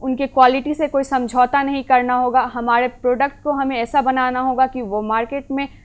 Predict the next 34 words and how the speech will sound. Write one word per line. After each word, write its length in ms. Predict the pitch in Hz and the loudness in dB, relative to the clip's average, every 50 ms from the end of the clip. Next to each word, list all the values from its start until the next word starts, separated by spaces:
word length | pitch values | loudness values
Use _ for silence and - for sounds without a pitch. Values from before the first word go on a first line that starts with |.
| - - - | -20 -18 -18
स्टैंड 460 | - - - - 277 269 277 285 277 | -16 -10 0 2 2 2 2 0 0
कर 140 | - 277 269 | 0 0 0
सके 280 | - 294 269 262 294 | 2 0 -2 0 0
और 100 | 285 277 | -2 -2
हमेशा 460 | 262 - 254 247 254 269 262 - 320 269 | -2 -2 -4 -4 -4 -4 -2 -2 -2 0
डिमांड 460 | 208 208 220 233 247 262 269 277 269 | 2 2 2 2 4 2 2 2 0
में 140 | 254 233 196 | -2 -2 0
बना 240 | 220 208 214 208 | 0 0 2 2
रहे, 200 | 202 202 208 214 | 2 2 2 0
ताकि 340 | 208 - 226 214 - - 269 | 0 -2 -4 -4 -4 -6 -6
उसके 180 | 247 - - 247 | -6 -4 -4 -6
प्रोडक्शन 580 | 240 - 240 233 233 254 269 254 - 330 294 | -2 0 0 2 4 4 2 2 -2 -8 -6
हमेशा 380 | 302 277 262 262 262 254 277 254 | -4 -4 -4 -4 -4 -2 -4 -4
चलता 480 | 247 - - 247 240 240 233 254 254 247 | -4 -4 0 0 0 2 2 2 2 2
रहे। 240 | 208 208 202 190 190 - - - - - - - - - - - | 2 2 2 0 -2 -6 -20 -20 -20 -20 -20 -20 -20 -12 0 4
और 140 | 254 262 | 4 4
आपको 360 | 233 - 247 254 254 - - 294 | 6 6 6 4 4 4 -2 -2
हम 180 | 277 285 269 | 0 0 -2
ये 160 | 254 262 277 | 0 0 0
भी 100 | 285 320 | 0 0
बताते 400 | 262 277 262 269 262 247 254 262 | 0 0 2 2 2 2 2 0
चले 300 | 247 - 262 247 262 254 | 0 0 0 0 2 0
कि 140 | 247 254 - | -2 -2 -6
अभी 280 | - - 240 220 262 277 | -4 -2 -2 -2 -2 -4
हमारे 540 | 262 233 262 247 247 240 240 247 254 254 - - - - - - - - - - - - - - - - - | -4 -4 -2 0 2 2 2 2 2 0 -2 -6 -20 -20 -20 -20 -20 -20 -20 -20 -20 -20 -20 -16 -4 0 2
एक 160 | 269 247 247 | 2 2 4
वैज्ञानिक 600 | 240 262 247 220 226 247 240 254 269 294 294 - | 4 4 4 6 4 2 2 2 2 0 -2 -2
ने 200 | 262 254 254 247 - - - - - - - - | -4 -4 -4 -4 -8 -16 -20 -20 -20 -20 -20 -20
सु-, 300 | - - 285 285 285 - - - - | -10 -4 -2 -2 -2 -2 -6 -14 -12
सुपर 360 | - - 294 254 320 311 311 | -6 -4 -2 2 2 2 4
कंप्यूटर 480 | 311 285 269 247 277 269 254 277 262 | 4 0 0 0 -2 0 2 2 4
बना 260 | 226 247 240 240 240 240 | 4 4 4 4 2 2
करके 380 | 240 254 240 233 - 247 240 | 4 2 2 2 2 -2 -2
भारत, 400 | 208 233 233 247 247 269 277 269 | -2 0 2 4 4 4 4 2